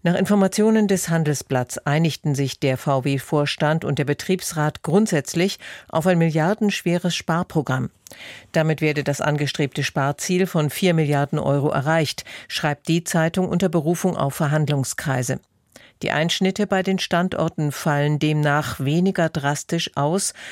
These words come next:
als vom Konzern geplant. So soll für das V-W-Werk in Osnabrück ein Käufer gefunden und die kleinere Fertigung in Dresden umgewidmet oder geschlossen werden. Eine Schließung der Fabriken in Zwickau oder Emden ist n-,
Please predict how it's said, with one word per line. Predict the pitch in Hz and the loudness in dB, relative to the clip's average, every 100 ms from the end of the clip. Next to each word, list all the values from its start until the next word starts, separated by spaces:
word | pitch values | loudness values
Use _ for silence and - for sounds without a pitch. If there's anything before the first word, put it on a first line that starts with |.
| - | -12
als | - 170 160 | -2 -2 0
vom | 185 175 | -2 0
Konzern | 175 160 - 143 151 | 0 0 0 0 0
geplant. | 165 - 160 156 135 - _ - - - - | -2 0 0 0 -2 -10 _ -20 -20 -18 -4
So | 190 | 0
soll | 165 170 156 | 2 2 2
für | - 175 | 0 -2
das | 151 147 - | 0 -2 0
V-W-Werk | 156 139 165 151 139 - | 0 2 0 2 0 -2
in | - 151 | -4 -4
Osnabrück | - 143 151 139 156 190 - - - | -2 -2 -2 -2 -2 -2 -6 -16 -16
ein | - 170 185 | -4 -2 -2
Käufer | - 185 214 185 | 0 0 2 0
gefunden | 160 - 170 156 151 214 - - - | 0 -2 0 0 0 0 -2 -10 -6
und | - 214 226 | 0 0 0
die | |
kleinere | - 190 190 220 190 | -2 0 2 2 2
Fertigung | 165 - 170 180 175 165 160 | 0 2 0 2 0 2 2
in | 165 156 151 | 2 2 2
Dresden | 139 151 202 - 170 | 2 2 0 0 0
umgewidmet | 160 185 208 175 151 - 143 131 - - - - | 2 4 4 2 0 -2 -2 -2 -6 -18 -12 -2
oder | 160 147 | 0 0
geschlossen | 139 170 170 143 160 135 | 0 0 0 0 0 0
werden. | 123 - - _ _ _ _ - - _ - - _ _ - | -2 -4 -8 _ _ _ _ -20 -20 _ -20 -20 _ _ -4
Eine | 135 135 | -2 -2
Schließung | 131 175 247 190 | -2 -2 0 0
der | 170 | 0
Fabriken | 160 156 151 165 - 156 | 0 -2 -2 -4 -2 -2
in | - 143 131 | 0 -4 -2
Zwickau | - 190 175 160 160 | -4 -2 0 0 0
oder | 156 147 135 - | -2 0 -2 0
Emden | 151 156 151 185 220 226 | 2 2 2 2 2 2
ist | - 202 - - | 0 0 0 -2
n-, | 180 | -2